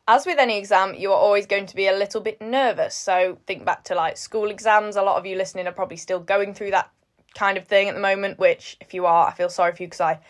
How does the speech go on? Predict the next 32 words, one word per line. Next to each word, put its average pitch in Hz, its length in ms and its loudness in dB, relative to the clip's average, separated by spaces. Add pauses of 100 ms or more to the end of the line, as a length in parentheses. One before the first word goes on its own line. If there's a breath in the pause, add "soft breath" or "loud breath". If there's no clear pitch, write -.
(400 loud breath)
hated 262 600 4
exams. 180 540 4 (440 soft breath)
But 185 280 6
this 302 180 -2
is 247 80 0
a 233 60 2
practical - 500 0
assessment, 170 560 -6
and 185 100 -2
I 208 160 8
always 196 300 6
did 170 180 -10
better - 280 -8
at - 60 -12
practical - 440 -4
assessments 185 500 -6
than 202 220 -6
written 214 260 -4
assessments 240 640 -4
anyway. 277 480 4 (720 loud breath)
Um, 214 340 6
so 240 140 2
no, 262 200 6
it 247 100 4
wasn't 247 240 0
scary. 214 560 4
It's 233 160 -4
a - 20 0
little 226 240 0
bit 190 160 -4
nerve-wracking, 202 540 0
but 190 240 2